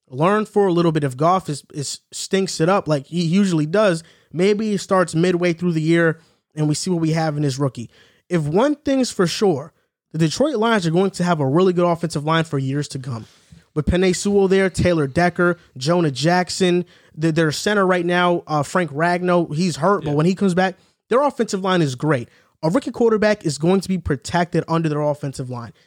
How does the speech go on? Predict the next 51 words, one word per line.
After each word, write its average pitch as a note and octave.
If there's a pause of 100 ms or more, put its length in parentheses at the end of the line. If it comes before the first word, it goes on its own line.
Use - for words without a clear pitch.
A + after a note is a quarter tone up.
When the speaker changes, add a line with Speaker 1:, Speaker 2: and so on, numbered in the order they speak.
(180)
Speaker 1:
So G3+
if G3
they D#4
can C4+
find A3
one F3
to D3
sit G#3+
and D#3
learn F#3+
under F3+
Goff, F3 (280)
'cause G#3+
Goff, A#3+
from G3
all G#3
the G3
reports F#3
that D3
we've E3
heard, G3 (260)
he's D4
a D4+
good B3+
guy. G#3+ (300)
Uh, E3
so F3+
he, A3+
and E3+
he A#3
understands G3
where E3+
he's D#3
at D3+
in D3
the C3+
league C#3
right D3
now. D3+ (320)
I G3+
don't G#3+
think G3
he'd F3+
have E3
any E3+
problem D#3
with C#3+
a C3+
rookie D3
coming C#3+
in C#3